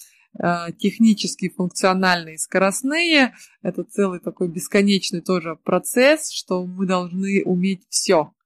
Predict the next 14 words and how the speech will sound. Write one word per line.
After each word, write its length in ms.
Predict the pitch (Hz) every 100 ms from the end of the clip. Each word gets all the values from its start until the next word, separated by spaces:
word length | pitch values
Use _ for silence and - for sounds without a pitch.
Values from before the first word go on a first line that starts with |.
| _ _ _
И 140 | 208
долго 400 | 180 196 185 185
бежать, 440 | 165 180 220 294 330 -
и 120 | 196
быстро 460 | 175 214 285 - 233
бежать, 440 | 208 202 208 208 - -
и 480 | 190 202 202 202 196
у 60 |
нас 180 | 185 185
должно 300 | 170 170 185
быть 180 | 175 175
сильное 380 | - 214 196 170
функциональное 920 | 175 165 - 165 165 175 170 156 156 _
тело. 360 | 139 - -